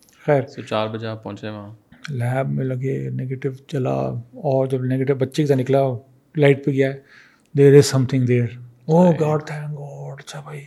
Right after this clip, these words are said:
Speaker 1: فلم چھپی ہے، چھپی ہے۔ مجھے ابھی تک یاد ہے، ثاقب ملک نے مجھے اتنی کالیں کی، "امین، یہ نہیں کرنا ہے آپ نے،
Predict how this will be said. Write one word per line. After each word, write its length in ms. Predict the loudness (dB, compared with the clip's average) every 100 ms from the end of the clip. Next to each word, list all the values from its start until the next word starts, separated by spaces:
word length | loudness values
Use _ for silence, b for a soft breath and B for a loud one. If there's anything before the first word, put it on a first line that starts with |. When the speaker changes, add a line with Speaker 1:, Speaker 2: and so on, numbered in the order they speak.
| -6
Speaker 1:
فلم 220 | -4 -2
چھپی 300 | -4 -4 -6
ہے، 40 |
چھپی 340 | -6 -10 -10 -12
ہے۔ 40 | -14 B B B
مجھے 160 | 0 4
ابھی 100 | 4
تک 100 | 4
یاد 160 | 4 2
ہے، 60 |
ثاقب 300 | 2 0 2
ملک 240 | 0 0 -2
نے 80 |
مجھے 160 | -4 -4
اتنی 260 | -4 -6 -4
کالیں 240 | -4 -4
کی، 240 | -6 -12 -10
"امین، 680 | -6 -4 -2 -2 -4 -6 -8
یہ 200 | -6 -4
نہیں 200 | -4 -4
کرنا 340 | -4 -4 -4
ہے 40 |
آپ 240 | -6 -8 -8
نے، 300 | -10 -8